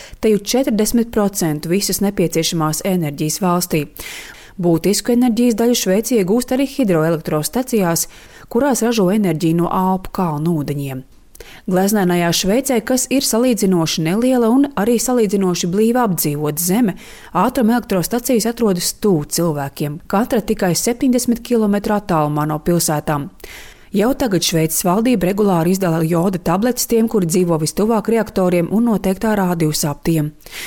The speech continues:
Lai gan tieši pēdējos gados Šveicē samilzis protests pret atomelektrostacijām, tās jau iepriekš cilvēkiem nav patikušas,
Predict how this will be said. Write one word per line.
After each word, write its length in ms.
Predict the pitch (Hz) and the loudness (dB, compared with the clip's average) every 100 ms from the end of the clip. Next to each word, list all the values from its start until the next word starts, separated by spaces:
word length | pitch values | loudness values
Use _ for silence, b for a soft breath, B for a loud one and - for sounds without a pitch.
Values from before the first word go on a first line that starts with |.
| B B B B | B B B B
Lai 140 | 208 233 | 0 2
gan 140 | 240 | 4
tieši 220 | 277 262 247 | 2 2 0
pēdējos 400 | 233 196 185 180 | 2 4 2 2
gados 380 | 277 180 156 - | 0 2 0 2
Šveicē 380 | 170 185 180 160 | 0 2 0 2
samilzis 560 | 202 185 156 156 - - | 2 2 2 0 -2 0
protests 560 | 190 190 160 151 - - | -2 0 -2 -2 -4 -2
pret 240 | 170 156 | -2 0
atomelektrostacijām, 1300 | - 185 175 180 180 165 160 - 247 226 175 151 156 - | -2 0 0 0 0 0 -2 -2 -2 0 2 0 -4 -4
tās 240 | 160 190 285 | -2 0 0
jau 80 | 269 | 2
iepriekš 460 | 202 170 151 - | 0 0 -2 0
cilvēkiem 480 | 202 175 151 170 160 | 2 2 0 0 2
nav 300 | 160 170 196 | 2 2 2
patikušas, 640 | 247 247 262 247 254 247 | -2 -2 -2 0 2 0